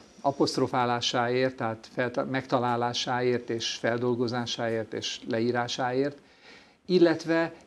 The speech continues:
ezt a bizonyos port megalkotta azzal a célzattal, hogy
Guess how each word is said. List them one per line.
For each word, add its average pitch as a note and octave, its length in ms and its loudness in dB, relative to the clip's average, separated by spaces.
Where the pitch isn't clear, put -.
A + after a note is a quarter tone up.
ezt F#3+ 400 0
a C3 240 6
bizonyos C3 460 2
port C#3+ 520 2
megalkotta C3+ 1000 2
azzal C3+ 360 2
a A2 60 2
célzattal, A#2+ 800 2
hogy A#2 260 0